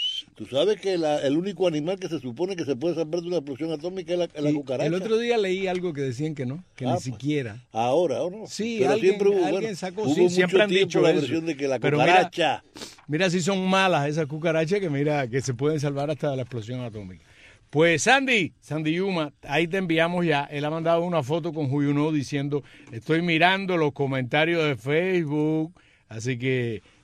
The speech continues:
Speaker 2: eh, vamos a ver qué pasa. Eh, nuestra Mercedes nos escribió, ustedes saben que estábamos pendientes de su operación.
Speaker 1: Oh.
Speaker 2: Eh, y, y desgraciadamente llegó ahí antier al hospital,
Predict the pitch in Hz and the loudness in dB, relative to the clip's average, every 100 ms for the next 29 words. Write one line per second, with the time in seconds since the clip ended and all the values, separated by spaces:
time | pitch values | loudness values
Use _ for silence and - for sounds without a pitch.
0 | - 120 113 107 131 151 147 139 139 123 | -8 -4 -4 -2 0 0 0 0 -2 -4
1 | 131 110 113 - 107 _ _ _ 127 131 | -6 -6 -8 -8 -18 _ _ _ -6 -4
2 | 127 120 120 - 147 170 190 185 147 254 | -4 -6 -8 -4 -4 -2 0 0 2 2
3 | 247 165 - - _ _ - - 131 139 | 2 0 -6 -20 _ _ -20 -10 -6 -4
4 | 147 160 175 180 160 - _ _ - 123 | -4 -4 0 2 0 -4 _ _ -12 -4
5 | 151 131 160 151 143 143 151 139 151 143 | -2 -2 -4 -6 -6 -4 -4 -4 -4 -2
6 | 135 143 135 - 113 110 107 101 175 95 | -4 -4 -4 -6 -8 -8 -8 -6 -6 -8
7 | _ _ _ _ - - - 98 90 90 | _ _ _ _ -20 -20 -18 -16 -16 -18
8 | - 107 113 104 95 - 110 107 101 104 | -12 -8 -6 -6 -8 -10 -10 -8 -8 -8
9 | 117 117 175 175 160 139 123 - _ _ | -6 -2 -2 -2 -2 -4 -8 -12 _ _
10 | _ _ - 107 110 117 147 147 131 120 | _ _ -12 -8 -6 -2 -2 -2 -4 -6
11 | 120 113 110 147 151 131 - 139 135 - | -8 -10 -6 -4 -4 -6 -12 -10 -10 -8
12 | 143 110 101 | -8 -8 -12